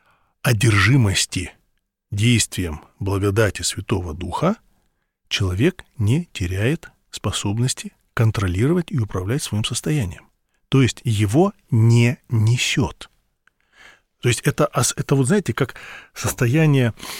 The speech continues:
э, ну вот, вдохновения, в чем бы оно ни было.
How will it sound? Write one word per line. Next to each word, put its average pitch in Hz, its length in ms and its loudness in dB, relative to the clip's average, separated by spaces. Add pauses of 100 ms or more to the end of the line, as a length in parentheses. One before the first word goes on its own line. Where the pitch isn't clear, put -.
(520)
э, 104 160 -8
ну 113 120 2
вот, 143 180 0 (500)
вдохновения, 123 880 2 (340)
в - 60 -8
чем 147 180 6
бы 147 80 4
оно 147 160 4
ни 160 180 6
было. 85 340 -10